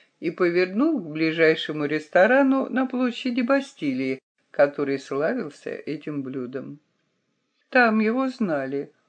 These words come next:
«Один прибор, месье Мегре». Официант смотрел на него с оттенком удивления,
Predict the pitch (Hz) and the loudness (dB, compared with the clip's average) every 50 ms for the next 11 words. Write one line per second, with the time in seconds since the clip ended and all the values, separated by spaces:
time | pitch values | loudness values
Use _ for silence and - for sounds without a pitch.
0 | _ _ _ _ _ _ _ _ _ _ - 165 185 196 190 180 233 240 285 339 | _ _ _ _ _ _ _ _ _ _ 4 4 4 4 4 2 2 4 4 4
1 | 349 359 370 381 381 339 247 - 160 151 143 170 208 226 - - 330 311 269 190 | 4 4 4 4 4 4 4 4 4 4 2 0 -2 -2 0 0 2 4 4 2
2 | 165 143 139 135 147 139 131 123 123 110 - _ _ _ _ _ _ _ _ _ | 2 0 -2 0 0 0 0 0 -2 -2 -6 _ _ _ _ _ _ _ _ _
3 | _ _ _ - 160 160 156 180 165 156 - - 214 226 294 302 294 - 262 254 | _ _ _ 0 0 0 0 0 -4 -4 -2 0 2 2 2 0 -2 -4 0 2
4 | 262 254 - 233 190 208 170 165 175 175 175 180 190 196 180 185 214 - - 208 | 2 2 2 0 0 2 2 2 0 -2 -2 -2 -2 0 0 -2 -2 2 2 2
5 | 214 - - - - 175 156 160 156 - 170 175 190 180 240 247 285 285 185 151 | 2 0 -4 -4 -2 -2 -2 -2 -4 -6 -8 -8 -6 -4 -4 -4 -4 -2 -2 -2
6 | 135 135 139 135 135 139 143 139 - | -2 -2 -2 -2 0 0 0 -2 -2